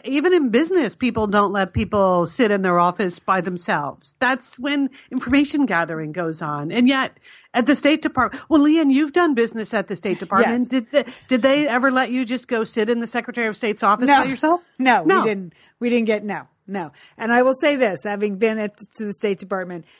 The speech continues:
Speaker 2: they have the biggest, meanest looking German Shepherds you have ever seen. Like, there's, it's not even like, oh, like, sometimes at the airport you wanna pet the German Shepherds, you know? <laughs>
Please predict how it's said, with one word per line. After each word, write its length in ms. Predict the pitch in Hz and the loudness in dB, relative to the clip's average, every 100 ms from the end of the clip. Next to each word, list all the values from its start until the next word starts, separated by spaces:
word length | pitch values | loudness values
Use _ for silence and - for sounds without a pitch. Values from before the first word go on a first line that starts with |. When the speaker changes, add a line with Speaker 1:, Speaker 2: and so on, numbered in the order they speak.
| _ _ - | _ _ -6
Speaker 2:
they 200 | 208 233 | -2 0
have 260 | 247 277 233 | 0 -4 -4
the 80 | 214 | -4
biggest, 580 | 196 208 233 233 - | 0 0 0 -2 -8
meanest 500 | 202 196 190 196 180 196 | -12 -8 -6 -8 -10 -10
looking 580 | 180 185 180 175 170 175 _ _ _ | -10 -10 -10 -10 -14 -20 _ _ _
German 340 | 180 196 185 | -8 -8 -8
Shepherds 520 | 170 175 170 175 165 - - | -10 -10 -8 -10 -10 -16 -12
you 180 | 190 170 | -10 -8
have 240 | 175 170 _ - | -10 -14 _ -12
ever 420 | 175 156 147 139 _ | -12 -12 -16 -20 _
seen. 500 | - - 180 - 131 _ _ | -20 -18 -18 -18 -20 _ _
Like, 440 | 208 220 208 196 - _ _ - | 0 2 2 -2 -8 _ _ 2
there's, 380 | 226 247 285 269 - _ _ _ _ _ _ - | 4 4 2 -6 -12 _ _ _ _ _ _ 0
it's 260 | 240 233 | 0 0
not 280 | 311 330 330 | -2 2 2
even 480 | 302 247 247 220 190 _ _ | 0 0 -2 -2 -6 _ _
like, 220 | 214 214 - | -6 -4 -2
oh, 400 | 302 294 294 277 | 0 2 2 2
like, 140 | 277 254 | 0 -2
sometimes 380 | 294 277 320 262 | -4 -4 -4 -4
at 100 | 285 | -6
the 160 | 254 214 | -4 0
airport 420 | 226 214 247 226 | 0 0 -2 -2
you 120 | 233 | -2
wanna 260 | 220 214 196 | -2 -2 -4
pet 360 | - 196 - | -4 -6 -4
the 80 | 233 | -6
German 340 | 202 233 240 | -4 -2 -2
Shepherds, 540 | 233 254 233 262 254 240 - | -2 -2 0 0 -2 -4 -8
you 140 | 226 | -2
know? 280 | 233 226 233 | 2 4 2
<laughs> 40 | - | -4